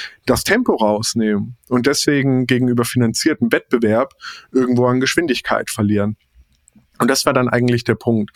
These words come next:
warum wir auch gesagt haben, okay, jetzt möchten wir eine Runde aufnehmen, um eben nicht mehr in so eine Situation zu kommen, sondern einen längeren Atem auch für Marktphasen zu haben,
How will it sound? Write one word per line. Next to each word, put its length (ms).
warum 240
wir 120
auch 140
gesagt 340
haben, 180
okay, 200
jetzt 180
möchten 280
wir 320
eine 140
Runde 380
aufnehmen, 640
um 220
eben 440
nicht 300
mehr 180
in 140
so 120
eine 140
Situation 640
zu 140
kommen, 420
sondern 440
einen 320
längeren 500
Atem 540
auch 180
für 160
Marktphasen 760
zu 220
haben, 460